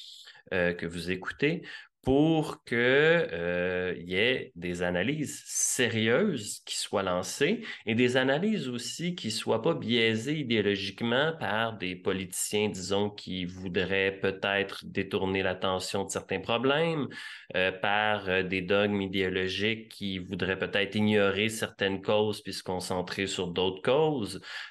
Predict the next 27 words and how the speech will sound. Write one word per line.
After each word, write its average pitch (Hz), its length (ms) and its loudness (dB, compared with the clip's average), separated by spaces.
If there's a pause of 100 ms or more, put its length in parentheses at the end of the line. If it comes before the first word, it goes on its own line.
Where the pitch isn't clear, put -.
Euh, 101 160 4
donc, 120 380 0
des 101 300 2
analyses 107 400 2
le 98 100 0
moins 107 240 0
biaisées 98 460 -2
possible, 151 480 -2
le - 80 -6
plus - 120 -10
sérieuses 110 400 0
possible - 400 0
et - 80 -2
qui - 160 -4
n'écartent 107 460 0
aucune 117 560 -2 (420)
cause 101 640 -2 (400)
possible, 104 680 0 (540)
euh, 92 240 4
de 104 280 4
ces 98 360 -2
problèmes-là 95 840 2
qui - 160 -10
sont, 127 560 2
je 90 140 -6
le 85 100 -6
répète, 87 420 0